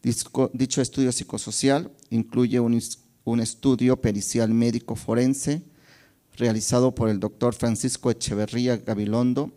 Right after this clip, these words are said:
doctor en medicina por la Universidad del País Vasco, especialista en medicina legal y forense. El estudio psicosocial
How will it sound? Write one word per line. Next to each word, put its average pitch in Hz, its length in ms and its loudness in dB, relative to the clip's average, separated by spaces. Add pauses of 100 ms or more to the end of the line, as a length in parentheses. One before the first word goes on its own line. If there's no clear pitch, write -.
doctor 107 400 -6
en 113 140 -2
medicina 117 720 -2
por 101 140 -4
la 107 60 0
Universidad 107 500 -2
del 107 140 -2
País 104 280 -6
Vasco, 131 540 -4 (320)
especialista 113 720 -4
en 117 80 0
medicina 110 500 -2
legal 101 440 -6
y 113 40 -6
forense. 104 540 -6 (2000)
El 113 80 2
estudio 139 420 6
psicosocial 139 880 0